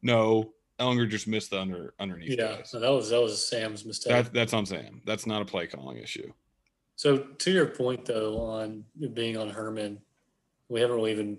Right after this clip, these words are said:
Speaker 2: hinted at it all yet, but our special teams were absolutely terrible.
Speaker 1: Yeah.
Speaker 2: Like,
Speaker 1: Yeah.
Speaker 2: we, I guess if you wanna call it a attempted rugby punt where he,
Speaker 1: The
Speaker 2: like,
Speaker 1: fake, the, the fake punt, punt.
Speaker 2: Yeah, like,
Speaker 1: <laughs>
Speaker 2: there's seven points. Um,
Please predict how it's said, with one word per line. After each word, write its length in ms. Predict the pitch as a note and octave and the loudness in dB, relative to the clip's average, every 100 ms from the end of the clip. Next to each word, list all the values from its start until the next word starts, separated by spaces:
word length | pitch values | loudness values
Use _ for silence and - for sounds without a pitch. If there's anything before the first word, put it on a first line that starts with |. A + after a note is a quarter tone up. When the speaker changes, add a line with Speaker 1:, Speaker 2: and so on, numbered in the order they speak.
| - | -8
Speaker 2:
hinted 360 | C3 A#2 A#2 A2 | -6 -4 -2 -2
at 80 | |
it 160 | G#2 G#2 | -4 -2
all 200 | G#2+ G#2+ | -2 -2
yet, 280 | G#2 G#2 G#2 | 0 -2 0
but 300 | A#2 G#2 - - _ _ _ | 0 0 -4 -20 _ _ _
our 80 | D#3 | 0
special 380 | D3+ - D#3 - | 2 4 2 2
teams 280 | - A2+ G2+ | -2 -4 -2
were 160 | A2 - B2+ | -2 0 0
absolutely 400 | A2+ - A#2+ G#2+ | 0 -2 -6 -6
terrible. 520 | - - G#2 G#2 - - | -6 -6 -8 -10 -12 -2
Speaker 1:
Yeah. 260 | G#2+ G#2+ B2 | 2 2 2
Speaker 2:
Like, 180 | A#2+ - - _ _ _ | -2 -8 -16 _ _ _
Speaker 1:
Yeah. 180 | - G2+ | 0 2
Speaker 2:
we, 280 | C3 B2+ C3+ - _ C3 | 4 4 0 -6 _ -2
I 60 | |
guess 420 | A#2+ C3 C#3 - | 4 4 4 -2
if 180 | B2+ A2+ | -2 0
you 60 | B2 | 2
wanna 120 | A#2 | 0
call 240 | - A#2 B2 | 4 6 6
it 60 | |
a 180 | A2 A2+ | 6 4
attempted 460 | A2 - B2 B2+ G#2+ | 2 0 0 0 2
rugby 360 | A2+ A#2 B2+ | 2 2 -2
punt 320 | B2 B2+ C3+ B2 | -2 0 0 0
where 100 | A2 | 2
he, 100 | A2 | 4
Speaker 1:
The 60 | |
Speaker 2:
like, 40 | G#2+ A2 A2+ | 6 4 2
Speaker 1:
fake, 80 | - | -4
the, 160 | - A#2 - | -6 -6 -2
the 120 | A2+ | -2
fake 320 | - B2 A#2+ | 4 4 4
punt, 280 | - G#2 G#2 - _ _ _ - | 0 0 -2 -8 _ _ _ -2
punt. 280 | G#2+ G2 D3+ | 0 0 -2
Speaker 2:
Yeah, 80 | - - B2 - | -6 -8 -8 0
like, 380 | G3 C#3+ C3 C3+ - _ _ | 4 6 4 0 -10 _ _
Speaker 1:
<laughs> 280 | _ _ - | _ _ 2
Speaker 2:
there's 240 | C#3 D#3 - | 6 6 6
seven 280 | A#2 A2 | 2 0
points. 560 | G#2 G#2+ A#2+ C3+ - - - | -2 -2 -2 -4 -8 -12 -4
Um, 680 | B2 A#2 A2+ A2 G#2+ G#2 G2+ | 2 6 6 4 2 -2 -10